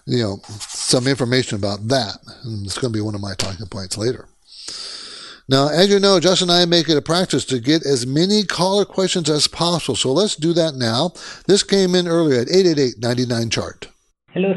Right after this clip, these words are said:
Speaker 2: Steve and Justin. I love your show and appreciate what you're doing. I had a question around traditional I R As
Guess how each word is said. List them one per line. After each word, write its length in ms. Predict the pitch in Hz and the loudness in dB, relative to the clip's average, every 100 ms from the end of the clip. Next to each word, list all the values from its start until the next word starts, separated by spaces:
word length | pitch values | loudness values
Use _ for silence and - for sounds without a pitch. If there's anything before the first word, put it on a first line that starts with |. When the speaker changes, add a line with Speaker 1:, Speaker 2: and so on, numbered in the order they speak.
| - | 0
Speaker 2:
Steve 200 | 185 170 | 0 0
and 160 | 165 | 0
Justin. 560 | 165 160 - 160 160 - | -2 -2 -2 -2 -2 -8
I 120 | 135 135 | -4 0
love 240 | 143 147 | 0 2
your 180 | 147 151 - | 2 0 2
show 360 | 147 143 143 | 2 2 0
and 220 | - 127 127 | -2 -6 -6
appreciate 480 | 123 135 139 131 127 | -4 -4 -4 -4 -4
what 120 | 123 | -2
you're 160 | 127 120 | -4 -6
doing. 260 | 123 113 120 - _ _ - | -6 -8 -12 -20 _ _ -6
I 60 | |
had 240 | 127 208 220 | 0 2 0
a 100 | 214 | 2
question 360 | 180 180 180 | 2 2 0
around 320 | 160 156 151 | 2 0 -2
traditional 440 | 151 139 139 147 139 | -2 -2 -2 -2 -2
I 220 | 123 131 | -2 -2
R 80 | 135 | 0
As 240 | 170 165 | 0 0